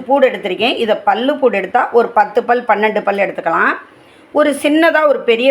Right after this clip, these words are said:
வெங்காயம் எடுத்திருக்கேன். பத்து சின்ன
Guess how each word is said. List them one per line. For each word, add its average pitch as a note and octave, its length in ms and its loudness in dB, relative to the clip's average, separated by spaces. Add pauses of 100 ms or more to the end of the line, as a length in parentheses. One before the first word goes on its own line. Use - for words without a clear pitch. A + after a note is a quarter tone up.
வெங்காயம் G3+ 380 -2
எடுத்திருக்கேன். F3 500 -6 (1700)
பத்து D4+ 240 0 (120)
சின்ன D4+ 240 4